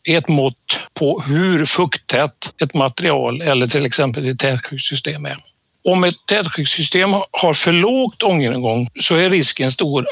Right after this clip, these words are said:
att skivmaterialet mellan plastfolien och tätskiktsystemet över tid kommer att fuktskadas, och det är stor risk för mögelbildning i detta utrymme. Och det blir, kan då medföra innemiljöproblem som följd.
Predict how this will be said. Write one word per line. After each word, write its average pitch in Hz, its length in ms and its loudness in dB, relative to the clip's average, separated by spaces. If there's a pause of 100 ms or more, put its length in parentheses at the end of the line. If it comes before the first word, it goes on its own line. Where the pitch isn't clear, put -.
(200)
att - 440 -2
skivmaterialet 139 1000 0
mellan 135 380 0
plastfolien 117 640 -2
och 117 80 -6
tätskiktsystemet 113 840 -2
över 127 180 0
tid 127 280 -2
kommer 107 240 -2
att 113 120 -2
fuktskadas, 147 880 0 (380)
och 147 100 0
det 135 80 2
är 131 140 2
stor 127 340 0
risk 113 140 -2
för 120 120 -2
mögelbildning 117 1040 -2 (220)
i 147 80 2
detta 131 280 0
utrymme. 117 460 -2 (640)
Och - 180 -2
det 151 180 2
blir, 208 320 0
kan 160 380 0
då 175 100 4 (280)
medföra 120 600 2 (120)
innemiljöproblem 135 1600 -2
som 127 280 0
följd. 160 320 0